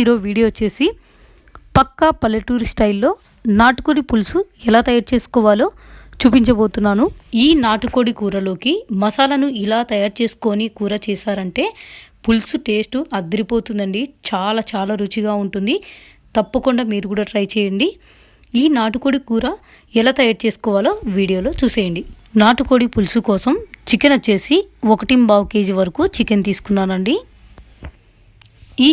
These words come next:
చికెన్లో కల్లుప్పు వేసుకొని ఒకటికి రెండు సార్లు బాగా కడిగి పెట్టుకోవాలి. నేను already ముందుగానే కడిగి తీసుకున్నానండి. ముక్కలు కూడా మరీ పెద్దగా లేకోకుండా ఇలా మీడియం సైజులో కొట్టించుకోవాలి. ఈ చికెన్ కాస్త పక్కన పెట్టుకొని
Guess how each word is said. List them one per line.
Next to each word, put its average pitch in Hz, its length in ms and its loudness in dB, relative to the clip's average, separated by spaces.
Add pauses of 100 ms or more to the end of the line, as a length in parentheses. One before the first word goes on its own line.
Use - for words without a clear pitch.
చికెన్లో 208 460 -2 (720)
కల్లుప్పు 269 420 4
వేసుకొని 214 460 0 (640)
ఒకటికి 247 360 0
రెండు 208 180 0
సార్లు 220 200 0 (120)
బాగా 190 200 -2 (120)
కడిగి 202 300 -2
పెట్టుకోవాలి. 196 600 -2 (180)
నేను 202 200 -2
already 196 380 -2
ముందుగానే 208 500 -2
కడిగి 214 300 -4 (240)
తీసుకున్నానండి. 196 720 -2 (680)
ముక్కలు 254 380 2
కూడా 214 160 -2 (140)
మరీ 214 160 -4 (100)
పెద్దగా 214 340 -4
లేకోకుండా 202 540 -4 (180)
ఇలా 214 140 -4 (100)
మీడియం 214 340 -4
సైజులో 208 300 -6 (160)
కొట్టించుకోవాలి. 196 800 -6 (280)
ఈ 220 40 -2 (100)
చికెన్ 269 340 -4
కాస్త 214 220 -8 (100)
పక్కన 208 320 -6
పెట్టుకొని 202 480 -8